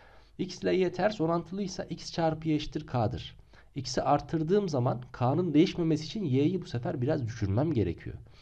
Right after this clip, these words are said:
Ve dolayısıyla Y'yi de karşıya atarsan X eşittir K bölü Y eşitliğini de bulabilirsin. Örneğin bir X sayısı Y ile doğru ama Z ile ters orantılıysa da bunu X eşittir Y bölü Z çarpı K olarak ya da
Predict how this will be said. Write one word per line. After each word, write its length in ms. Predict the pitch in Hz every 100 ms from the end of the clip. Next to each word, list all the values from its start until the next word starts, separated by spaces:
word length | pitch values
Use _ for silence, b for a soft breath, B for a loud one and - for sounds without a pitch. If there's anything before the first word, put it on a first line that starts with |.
| b -
Ve 100 | 98
dolayısıyla 720 | 107 143 151 208 180 92 - - -
Y'yi 280 | 90 285 165
de 80 |
karşıya 400 | - 110 117 190
atarsan 400 | 127 - - 214 156
X 220 | 175 -
eşittir 440 | 107 110 - 180 -
K 300 | - 151 131
bölü 160 | 95
Y 180 | 90 147
eşitliğini 500 | 120 - - 80 135
de 180 | 233 226
bulabilirsin. 600 | 143 151 156 156 - - b b b b b
Örneğin 420 | 165 220 202 208 202
bir 80 |
X 160 | 202 -
sayısı 420 | - 131 117 - - -
Y 180 | 165 196
ile 240 | 151 107
doğru 340 | 123 165 208 -
ama 220 | 117 123
Z 120 | 127
ile 320 | 127 190 120
ters 300 | 113 175 185
orantılıysa 600 | 120 101 - 85 87 82
da 180 | 156 185 - -
bunu 300 | - 110 175 B B -
X 200 | 185 -
eşittir 600 | 104 101 - 147 185 b b - -
Y 400 | 139 180 170 110
bölü 240 | 92 85
Z 140 | 78 123 165 175 165
çarpı 500 | - 117 - - -
K 240 | 135 131
olarak 500 | 104 82 76 - -
ya 160 | 131 147
da 260 | 98 -